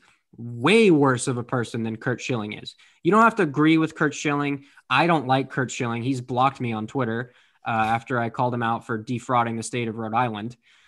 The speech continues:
uh, with his failed video game company. But he wasn't Ty Cobb. He isn't Ty Cobb, and Ty Cobb's in the Hall of Fame. And for me, I don't look at how good of a person you are, or if you,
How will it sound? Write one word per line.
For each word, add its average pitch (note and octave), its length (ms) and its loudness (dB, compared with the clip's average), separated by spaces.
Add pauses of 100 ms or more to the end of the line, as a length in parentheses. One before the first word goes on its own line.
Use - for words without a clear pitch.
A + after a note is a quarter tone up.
(140)
uh, G#2+ 240 -2
with A2 120 -4
his A2 140 -10
failed A2+ 300 -4
video B2 280 0
game G#2+ 240 -8
company. A2 460 -10 (680)
But D3 320 2 (720)
he F#3+ 220 0
wasn't G3+ 440 4
Ty E3 280 4
Cobb. C3+ 280 2
He G3 240 4
isn't G3+ 260 2
Ty D#3 280 4
Cobb, G#2 380 0
and B2 160 -4
Ty D3+ 200 2
Cobb's C#3+ 360 2
in C3 60 -2
the B2+ 80 -4
Hall A#2+ 200 -2
of G#2 80 -14
Fame. G2+ 280 -14
And C3 300 -8
for E3+ 160 -4
me, F3+ 320 0
I D#3 100 2
don't G3 200 -2
look D3+ 260 -2
at C3+ 300 -2 (1400)
how D#3+ 200 2
good D#3+ 280 4
of C#3+ 100 2
a C#3 60 -2
person C#3+ 400 0
you C#3 160 2
are, C3 340 4
or B2+ 240 -2
if C3 220 -6
you, D3 280 0